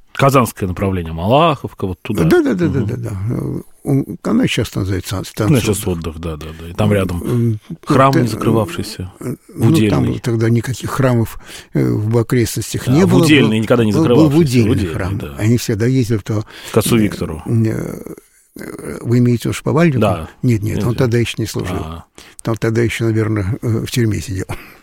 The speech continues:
Speaker 2: Или только что вышел.
Speaker 1: А, ну да, наверное,
Speaker 2: Был,
Speaker 1: да.
Speaker 2: м, пятьдесят восьмой год, ну, я уже освободился, да. М,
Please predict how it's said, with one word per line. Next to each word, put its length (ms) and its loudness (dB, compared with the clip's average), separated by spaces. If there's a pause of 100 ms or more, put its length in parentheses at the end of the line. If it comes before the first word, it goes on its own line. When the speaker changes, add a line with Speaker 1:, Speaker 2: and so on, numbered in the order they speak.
(440)
Speaker 2:
Или 180 4
только 220 0
что 180 2
вышел. 280 -2 (260)
Speaker 1:
А, 220 0
ну 120 2
да, 160 -2
наверное, 360 -2
Speaker 2:
Был, 180 0
Speaker 1:
да. 280 -8
Speaker 2:
м, 340 -2
пятьдесят 360 -2
восьмой 340 0
год, 240 0 (140)
ну, 400 2
я 100 4
уже 200 2
освободился, 680 -2
да. 220 -6 (760)
М, 280 0